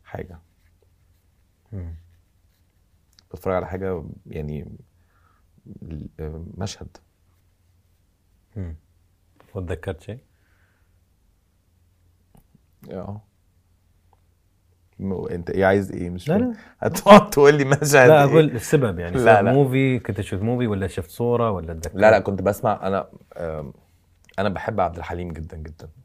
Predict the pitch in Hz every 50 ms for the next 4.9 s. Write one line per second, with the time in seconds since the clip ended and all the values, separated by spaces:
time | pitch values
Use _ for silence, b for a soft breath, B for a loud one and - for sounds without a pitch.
0 | _ _ _ _ _ 101 - - 82 95 101 - - 95 - - - - - _
1 | _ - - - - 98 95 - - _ _ _ _ _ _ _ _ _ _ _
2 | _ _ _ _ _ - - - 90 82 71 64 78 87 90 87 - - 95 82
3 | - 90 90 90 - - 98 82 80 80 82 80 80 82 82 - - - - -
4 | - - - - - _ _ _ - 85 85 85 82 85 90 95 101 117